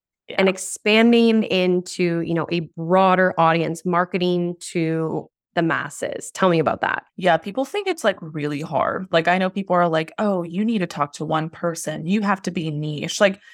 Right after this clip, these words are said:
Speaker 1: I've heard it all and I hear it all, and I just completely disagree with everything of that, of that nature. This takes me back to personal brand. And I always give people this scenario, and I'm like, "Take two people that you wanna buy from. One,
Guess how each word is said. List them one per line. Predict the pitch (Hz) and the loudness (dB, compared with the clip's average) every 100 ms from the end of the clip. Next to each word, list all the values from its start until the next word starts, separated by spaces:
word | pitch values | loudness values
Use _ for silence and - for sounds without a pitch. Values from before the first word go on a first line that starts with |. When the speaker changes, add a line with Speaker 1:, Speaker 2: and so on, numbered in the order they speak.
| - | -6
Speaker 1:
I've | - 233 | 0 2
heard | 262 262 | 4 6
it | 185 | 6
all | 160 165 185 | 8 8 6
and | 165 | 4
I | |
hear | 160 180 165 | -2 0 4
it | 156 | 6
all, | 160 170 185 | 8 6 6
and | 175 | 4
I | 160 | 0
just | 160 - | -4 -8
completely | 175 175 - 147 151 | -10 -8 -6 -4 -4
disagree | 147 147 - 147 143 139 151 | -4 -4 -4 -2 -2 0 0
with | 151 - - | 0 -2 -2
everything | - 135 147 160 185 180 190 | 0 2 2 2 2 2 2
of | 160 185 | 0 2
that, | 190 185 180 | 2 2 -2
of | - 190 180 | 0 0 2
that | 175 | 2
nature. | 180 180 175 202 190 196 | 2 -2 2 4 4 4
This | 214 269 | 0 0
takes | - 339 330 | 2 -2 0
me | 359 | 0
back | 226 165 170 - | 4 2 2 -4
to | 196 | -12
personal | - 180 - 180 | -4 -4 -2 -4
brand. | 151 135 104 65 76 175 | -2 0 0 0 -2 0
And | 196 185 - | -2 -2 0
I | 190 | 2
always | 214 294 262 | 4 2 0
give | 220 214 | -4 -4
people | 208 170 | -6 -2
this | 165 160 | 0 -2
scenario, | - 156 120 - 64 - - - _ - | -4 -4 -6 -8 -6 -4 -4 -8 _ -2
and | 185 | 0
I'm | 185 | 2
like, | 185 175 175 _ - | 4 2 0 _ -12
"Take | - 202 - | -4 -4 -4
two | - 285 320 | -4 0 0
people | - 233 - 151 | -2 -4 0 0
that | 151 | 0
you | 165 165 | -4 -2
wanna | 151 156 | -2 0
buy | 156 110 98 | 0 0 -2
from. | - - 64 101 95 _ _ - | -2 -2 -2 -4 -12 _ _ -10
One, | 160 180 190 214 277 311 | 4 6 8 6 4 0